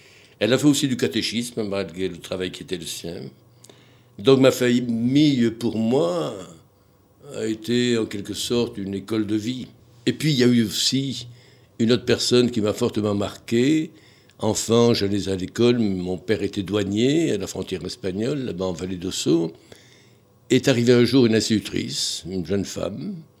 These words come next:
école laïque bien sûr. Nous ne savions pas trop, elle venait de Pau. Nous avons appris après coup, plus tard, qu'elle était rentrée au Carmel à Pau. Pour raison de santé, elle n'avait pas pu tenir. Elle avait donc fait son école normale.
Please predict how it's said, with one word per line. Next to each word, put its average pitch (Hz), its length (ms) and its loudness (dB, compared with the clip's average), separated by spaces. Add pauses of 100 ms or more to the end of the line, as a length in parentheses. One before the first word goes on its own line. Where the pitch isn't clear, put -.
(220)
école - 260 -4
laïque 85 400 0
bien 85 160 -8
sûr. 135 360 -4
Nous 190 40 -8
ne - 400 -20
savions 120 240 6
pas 117 140 4
trop, 110 720 -2
elle 117 80 6
venait 110 280 4
de 104 100 4
Pau. 101 520 0 (500)
Nous 117 140 2
avons 117 160 6
appris 120 400 2
après 135 360 2
coup, 143 300 4
plus 113 220 -2
tard, - 480 2 (460)
qu'elle 110 120 4
était 117 200 2
rentrée 120 260 4
au 110 80 6
Carmel 104 420 4
à 95 100 0
Pau. 120 340 -2 (560)
Pour 107 120 0
raison 107 220 2
de 101 80 -4
santé, 107 380 0
elle 101 80 2
n'avait 92 120 -4
pas - 160 -10
pu 87 420 -10
tenir. 170 680 2 (520)
Elle 110 120 0
avait 110 100 4
donc 98 180 -2
fait 107 140 -2
son 98 180 -2
école 95 240 -2
normale. 123 720 0